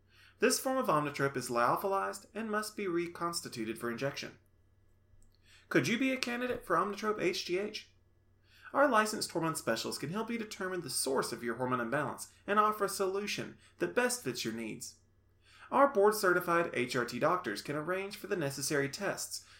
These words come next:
to assess your hormone needs and design a plan to boost your hormone levels and get you feeling like yourself again. We work with Quest Diagnostics and LabCorp, which have locations all across America.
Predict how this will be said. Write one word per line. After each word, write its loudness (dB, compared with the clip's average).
to -2
assess 0
your 2
hormone 0
needs -6
and 2
design 2
a -2
plan -2
to -4
boost -4
your -6
hormone 2
levels -4
and -2
get -2
you -2
feeling -2
like -4
yourself 0
again. -6
We 6
work 4
with -4
Quest 0
Diagnostics 0
and -8
LabCorp, -2
which 2
have 0
locations 0
all 2
across 0
America. -4